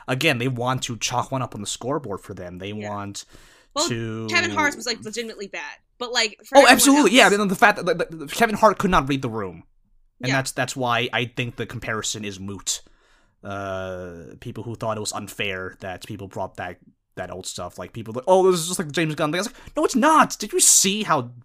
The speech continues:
Speaker 1: Kevin Hart responded to that?" <laughs>
Speaker 2: Well, I will say it is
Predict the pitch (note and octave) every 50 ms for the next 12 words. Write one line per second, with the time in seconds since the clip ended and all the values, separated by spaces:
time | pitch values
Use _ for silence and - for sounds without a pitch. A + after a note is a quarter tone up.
0 | - - - A#2+ C#3+ C3 A#2 D3 - - - - - - G2+ C3+ F3 D#4 - -
1 | E4 - F4 E4+ F4 E4+ - - F4 - - - - A#3 D4+ E4+ E4+ D#4+ - A3+
2 | - _ C#4 C#4+ D#4+ G#4 A#4+ A#4 F#4+ D#4+ - - - D4 C4+ C4+ C#4 C4 - -
3 | - C4+ B3+ C4+ C4+ C4 A#3+ - -